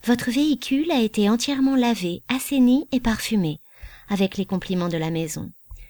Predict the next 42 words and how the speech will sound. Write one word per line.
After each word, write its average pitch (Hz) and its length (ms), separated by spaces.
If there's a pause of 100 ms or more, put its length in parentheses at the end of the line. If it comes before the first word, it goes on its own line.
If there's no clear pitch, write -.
(120)
Voici 240 280
votre 254 200
facture. 202 640 (400)
N'hésitez 196 400
pas 175 220
à - 20
revenir 170 420
en 170 80
ville 170 280
dès 170 100
que 190 100
vous 170 120
le 170 80
souhaitez. 180 480 (480)
Les 226 80
parkings 254 440
Clé 269 200
d'Or 262 280
vous 285 120
souhaitent. » « 240 400 (540)
Oui, 269 280
oui, 247 260
vous 214 120
pouvez 208 360
appeler 185 220
le 175 80
baratin », 165 580 (320)
dit 190 180
Titania 165 500
dédaigneusement, 160 760 (200)
tout - 180
en 175 60
manipulant 170 500
son 180 160
Hervé 156 480
afin 165 220
de 151 100
procéder 156 460
au 143 80
règlement. « 143 460 (540)
Quel 226 160
numéro ? » 226 460